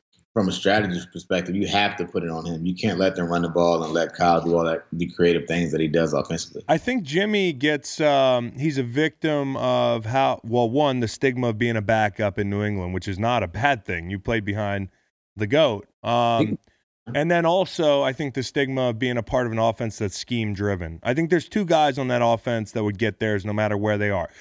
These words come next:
Speaker 2: And Sanders, you could argue that too. I mean, since he arrived, they've been much better, but he is older. I think there's two guys really that could get buckets anywhere, and that's Debo and, uh, Kittle. Now, I think Jimmy
Speaker 1: I
Speaker 2: gets unfa-,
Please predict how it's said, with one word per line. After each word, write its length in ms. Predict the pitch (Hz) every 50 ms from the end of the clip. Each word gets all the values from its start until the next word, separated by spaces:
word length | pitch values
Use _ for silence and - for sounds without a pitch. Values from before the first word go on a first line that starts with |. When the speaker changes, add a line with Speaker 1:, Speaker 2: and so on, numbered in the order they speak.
| - - -
Speaker 2:
And 160 | - 127 120 -
Sanders, 440 | - 196 185 175 165 156 143 127
you 80 | 143 143
could 140 | 127 139 131
argue 260 | 131 131 131 123 123
that 200 | 123 120 110 -
too. 180 | - 156 143 120
I 60 | 113
mean, 220 | 110 110 107 107 104
since 260 | - 139 135 117 -
he 100 | 131 117
arrived, 460 | 113 113 117 117 113 113 110 104 101 - - - _ -
they've 100 | 117 110
been 140 | 110 113 113
much 260 | 120 117 110 - -
better, 240 | 127 123 120 113 104
but 140 | 104 113
he 120 | 113 147 156
is 140 | 156 127 135
older. 460 | 127 127 120 113 104 101 101 98 - _ _ - - -
I 80 | 120
think 180 | 127 143 135 113
there's 140 | 131 117 -
two 220 | - - 185 185
guys 340 | 156 151 139 135 127 120 117
really 440 | 123 127 120 117 117 113 110 107 - _ _ _ _ -
that 160 | 123 117 -
could 160 | - 117 107
get 180 | 120 117 98 -
buckets 360 | 123 113 101 107 101 87 -
anywhere, 280 | 135 131 123 110 104 101
and 80 | 104
that's 160 | 107 104 95
Debo 540 | 95 113 120 120 110 117 110 110 107 101 95 _ _ _ _ -
and, 320 | - 110 107 107 104 107
uh, 160 | 107 101 95 90
Kittle. 400 | - - 143 110 90 80 - _ _ _ -
Now, 360 | 123 127 123 123 123 120 117 -
I 80 | 123
think 200 | 127 160 165 143
Jimmy 300 | 113 110 175 196 196 165
Speaker 1:
I 40 | 147
Speaker 2:
gets 220 | 131 131 127 - -
unfa-, 380 | 131 139 135 120 - - 139